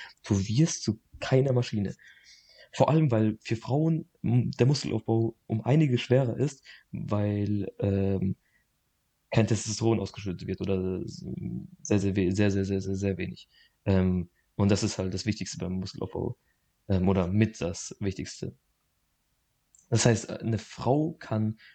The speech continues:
ohne irgendwelche Anabolika oder sonst was nie im Leben so viel aufbauen, außer sie hat von Natur aus sehr viel Testosteron, ähm,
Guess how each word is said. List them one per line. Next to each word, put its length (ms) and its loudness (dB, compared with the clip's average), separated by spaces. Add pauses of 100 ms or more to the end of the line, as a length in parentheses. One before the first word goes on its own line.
(160)
ohne 320 4
irgendwelche 880 2 (460)
Anabolika 580 4
oder 180 2
sonst 300 -2
was 260 -4 (300)
nie 320 6
im 180 6
Leben 360 4
so 180 4
viel 200 -2
aufbauen, 600 0
außer 400 2 (140)
sie 200 -2
hat 120 -2
von 360 0
Natur 300 0
aus 160 0
sehr 160 2
viel 240 -2
Testosteron, 680 -4 (340)
ähm, 360 2